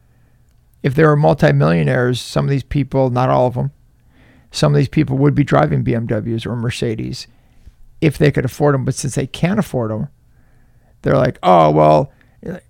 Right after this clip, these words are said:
people crap on people that have money all the time. "Oh, that guy's this or that," or, "He, he bought it. He should never buy a Lambo. Those things are garbage." And he should,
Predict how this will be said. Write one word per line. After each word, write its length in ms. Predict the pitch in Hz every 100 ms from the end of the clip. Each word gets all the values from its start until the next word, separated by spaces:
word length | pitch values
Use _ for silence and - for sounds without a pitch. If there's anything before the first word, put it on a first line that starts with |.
| _
people 360 | - 214 208 180 - - -
crap 380 | - 160 165
on 100 | 165
people 240 | 139 156 151
that 80 | 156
have 80 |
money 220 | 143 147 156
all 120 | 156
the 60 |
time. 380 | 151 202 170 110 -
"Oh, 280 | - 214
that 240 | 202 - 165
guy's 440 | 175 170 165 147
this 340 | 165 175 160 -
or 80 | 160
that," 340 | 170 165 151
or, 160 | 147 - - - -
"He, 320 | - 175 - -
he 180 | - 196
bought 320 | 175 190 190
it. 180 | 165 151 -
He 100 | -
should 200 | 185 202
never 280 | 196 180 180
buy 260 | 147 175 170
a 40 |
Lambo. 420 | 156 165 165 156
Those 180 | 156 160
things 200 | 175 160
are 80 | 151
garbage." 680 | 143 175 170 170 165 160 143
And 100 | 160
he 60 |
should, 220 | 160 170